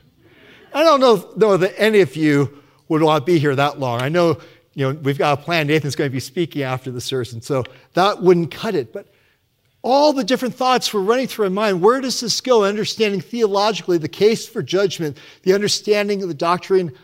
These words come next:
of hell and separation, the understanding of, of the fact that we live in a postmodern world. What does that mean in relativism and,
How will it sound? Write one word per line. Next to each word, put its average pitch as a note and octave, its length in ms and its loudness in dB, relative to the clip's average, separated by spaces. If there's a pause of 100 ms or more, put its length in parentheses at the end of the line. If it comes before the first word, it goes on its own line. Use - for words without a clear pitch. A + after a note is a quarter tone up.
(200)
of E3+ 220 -4
hell F#3 340 0
and D#3 100 -2
separation, E3 600 -6
the D#3 100 -2
understanding G3 640 -4
of, E3+ 160 0 (560)
of D#3+ 220 -2
the C#3+ 60 -10
fact F3+ 220 -2
that F#3+ 80 0
we E3 100 4
live F3 400 0
in E3 240 -4
a D3+ 240 -2 (420)
postmodern F3+ 760 -2
world. E3 280 0
What G3 100 4
does G3+ 140 0
that F3+ 160 -2
mean F#3 300 -2
in D#3+ 160 -6 (240)
relativism E3+ 600 0
and, E3 160 0